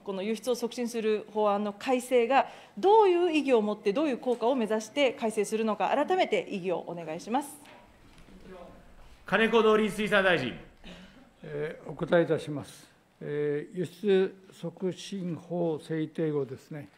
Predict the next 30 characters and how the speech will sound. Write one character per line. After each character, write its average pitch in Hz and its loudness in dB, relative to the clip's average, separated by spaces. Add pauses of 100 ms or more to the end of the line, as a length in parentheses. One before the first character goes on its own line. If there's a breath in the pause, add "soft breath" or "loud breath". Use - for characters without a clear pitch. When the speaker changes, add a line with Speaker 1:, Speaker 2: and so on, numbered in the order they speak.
(420 soft breath)
Speaker 3:
世 175 -6
界 208 4
の 190 0
食 180 -8
の 185 -2
マ 175 0
ー 170 -2
ケ 180 -6
ッ - -4
ト 165 -4
が、 147 0
あ、 135 -12
さ - -8
ら 170 -2
に 156 -4
拡 139 -12
大 165 0
す - -10
る 156 -8
こ 156 -6
と 151 -6
を 147 -2
踏 123 -8
ま 151 -2
え 151 0
ま 143 0
し - -12
て、 160 -2 (560 loud breath)
二 160 0
千 190 0